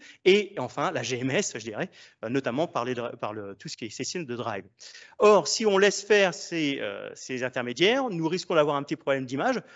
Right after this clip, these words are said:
Je vous invite à regarder à droite, notamment les prix pratiqués par la G M S,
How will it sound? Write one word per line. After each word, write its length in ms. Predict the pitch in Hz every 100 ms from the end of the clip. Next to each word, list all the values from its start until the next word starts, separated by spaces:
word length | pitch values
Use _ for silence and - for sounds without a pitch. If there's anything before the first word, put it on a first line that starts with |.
| _
Je 80 | 147
vous 160 | 143
invite 200 | 160 151
à 60 | 160
regarder 240 | 147 135
à 80 | 139
droite, 340 | 139 147 151 127
notamment 400 | 139 147 143 143
les 80 |
prix 220 | 131 - 233
pratiqués 460 | 175 156 160 151
par 120 | 139 117
la 80 | 117
G 100 | 117
M 140 | 117
S, 300 | 254 - -